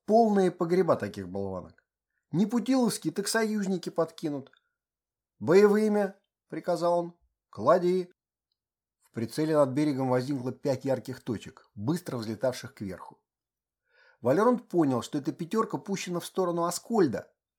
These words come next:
но спокойно выжидал результата своих разрывов. Есть! Но опять мимо. И сразу в микрофон, уже раздражаясь. «На дальномере! Что вы нам даете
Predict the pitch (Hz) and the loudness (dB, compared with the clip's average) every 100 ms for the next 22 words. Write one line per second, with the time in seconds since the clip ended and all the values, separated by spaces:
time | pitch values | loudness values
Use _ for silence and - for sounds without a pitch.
0 | _ _ _ _ _ 143 202 208 135 127 | _ _ _ _ _ -10 -8 -2 -2 -2
1 | 147 123 113 110 113 117 113 113 120 175 | -2 0 -2 -2 2 2 2 -2 0 0
2 | 170 123 120 123 120 120 110 95 85 - | -2 -4 -4 -2 -2 -2 -2 -6 -10 -18
3 | _ _ _ _ _ 117 113 151 285 - | _ _ _ _ _ -14 -6 0 0 -2
4 | - _ _ _ _ _ _ _ _ _ | -20 _ _ _ _ _ _ _ _ _
5 | _ _ _ _ _ 147 202 226 175 117 | _ _ _ _ _ -4 2 4 4 2
6 | 101 101 95 87 _ _ _ _ _ _ | -6 -10 -14 -18 _ _ _ _ _ _
7 | - 123 165 180 160 156 151 151 151 175 | -4 -2 4 6 6 2 4 4 4 0
8 | 151 139 143 131 151 139 131 95 - _ | 2 0 -2 0 2 4 2 0 -8 _
9 | _ _ - 110 139 180 196 214 247 180 | _ _ -4 0 2 4 6 6 6 4
10 | 104 - _ _ _ _ _ - - 208 | 0 -6 _ _ _ _ _ -14 4 6
11 | 208 202 190 147 175 180 - | 6 6 4 6 6 6 2